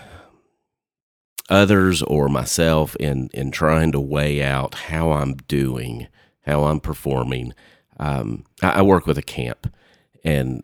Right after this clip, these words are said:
kinda on the committee for that camp. And, uh, used to, every year we would do surveys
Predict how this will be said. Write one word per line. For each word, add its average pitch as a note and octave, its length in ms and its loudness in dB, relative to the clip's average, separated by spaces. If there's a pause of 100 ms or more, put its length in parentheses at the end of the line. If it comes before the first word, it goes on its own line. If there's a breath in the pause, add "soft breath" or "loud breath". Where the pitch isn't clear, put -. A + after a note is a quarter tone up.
(120)
kinda C#2+ 200 0
on C#2+ 140 0
the C#2 80 0
committee C#2 360 0
for C#2+ 140 -4
that C2 160 -4
camp. C2+ 320 -4 (1000)
And, F2+ 500 4 (260)
uh, D2+ 120 -2 (880)
used A2 420 -4
to, B1+ 300 -6 (600)
every E2+ 300 2
year E2+ 280 4
we D#2+ 160 4
would D2+ 140 0
do D2 100 0
surveys - 680 -2